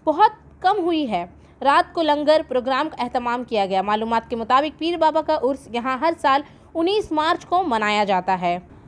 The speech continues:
इसके बाद चादरपोशी और प्रोग्राम होता है। इस मजहबी प्रोग्राम के दौरान पीर बाबा के गुस्ल का पानी लेने वाले अकीदतमंदों का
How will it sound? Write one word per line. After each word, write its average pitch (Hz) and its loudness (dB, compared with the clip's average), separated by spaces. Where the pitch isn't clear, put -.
इसके 370 2
बाद 381 4
चादरपोशी 277 0
और 190 -2
प्रोग्राम 370 0
होता 269 2
है। 185 -4
इस 269 -8
मजहबी 330 2
प्रोग्राम 339 0
के 381 -2
दौरान 285 2
पीर 285 -6
बाबा 277 2
के 254 -2
गुस्ल 359 0
का 453 2
पानी 339 -2
लेने 311 0
वाले 302 4
अकीदतमंदों 277 -2
का 370 0